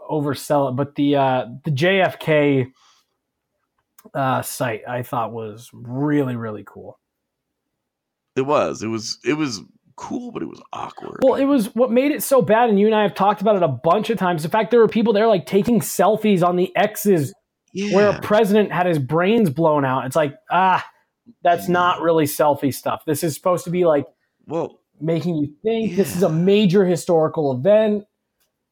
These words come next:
Speaker 1: Um,
Speaker 2: It's a sad event.
Speaker 1: Right, right.
Speaker 2: <laughs>
Speaker 1: And, and yeah, there's people out in the middle of the road
Speaker 2: Like
Speaker 1: taking selfies. But I, I really did. I, I enjoyed that. I thought it was, uh, I'm kind of a history person.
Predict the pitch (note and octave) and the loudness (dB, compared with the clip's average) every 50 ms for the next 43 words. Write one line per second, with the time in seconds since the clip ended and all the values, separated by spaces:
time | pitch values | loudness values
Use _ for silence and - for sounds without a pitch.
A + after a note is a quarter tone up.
0 | _ _ C3 C3 C3+ C3 C3 B2+ B2 A#2+ A2+ G2+ - _ _ _ _ _ - - | _ _ -8 -6 -4 -2 -2 -2 -4 -6 -8 -10 -16 _ _ _ _ _ -18 -14
1 | - A2+ - - - D3+ D#3 E3 F3 E3+ D#3+ B2+ A#2 G2+ G3 G#3 E3 B3 G3+ - | -12 -8 -8 -6 -4 -2 0 0 0 0 -2 -4 0 0 2 2 2 2 0 -2
2 | - D3 F3+ A3 B3+ B3+ F3+ C3+ - - - - - _ - D#4+ - _ _ - | -2 0 2 2 4 4 2 0 -4 -14 -20 -20 -18 _ -10 -10 -10 _ _ -10
3 | C4+ - _ _ - C4 G3 D3+ G#3+ A3 G#3+ G#3+ G#3 F#3+ D#3+ F#3+ - D#3+ F#3 F#3+ | -10 -10 _ _ -6 -4 -2 0 2 2 4 4 2 2 0 -4 -8 -4 -4 -4
4 | F#3+ G#3+ G#3+ F#3+ F3 E3+ - - F#3+ F#3+ F#3 F#3+ F#3 E3+ E3+ E3+ F3 F3 E3+ D#3+ | -2 0 0 2 0 0 -2 -2 -4 -4 -2 -4 -6 -6 -6 -4 0 0 0 2
5 | D#3+ E3 E3 D3+ C#3 E3 D3+ C#3+ C3 - - D#3+ D3+ D3 B2+ B2+ A#2 A#2 A#2+ - | 2 2 2 0 -2 -4 -4 -4 -6 -6 -2 -2 -2 -2 -2 -4 -12 -14 -8 -8
6 | D#3+ D#3+ - _ - F#3+ A3+ A#3 B3+ C#4 C4 - - _ F3 G#3 A#3+ A#3+ B3 B3+ | -8 -8 -8 _ 0 2 4 4 2 2 0 -6 -6 _ 0 0 2 4 4 4
7 | B3 A3+ F#3 D3+ G#3+ F3 D3 C#3+ D#3 E3+ F3+ F3 - D3+ E3 F3 F#3 F3+ F3 C#3 | 4 4 4 4 2 2 4 2 2 0 0 -2 -2 0 2 2 2 2 0 0
8 | C3+ D3+ D3+ E3 F3 D#3 F#3 F#3 E3 D#3+ D3 - E3 D#3 D#3+ E3 D3 D#3 D#3+ C#3+ | 0 0 0 0 2 2 0 2 2 0 0 0 0 0 0 -2 -4 -6 -6 -4
9 | C3 D3+ D3 C3+ C3 C3 C3 - D3 D#3+ D3 - F3 F3 E3+ D3 C3 - D#3 - | -2 -2 0 0 0 -2 -2 -4 -6 -6 -2 -2 -2 -2 -2 -4 -6 -10 -12 -14
10 | - - E3+ E3 E3 E3+ D#3+ - - E3+ D#3+ D#3+ D#3+ - F#3 F#3 F#3+ F#3 | -10 -10 -8 -6 -6 -6 -8 -8 -10 -10 -10 -8 -8 -8 -6 -6 -6 -8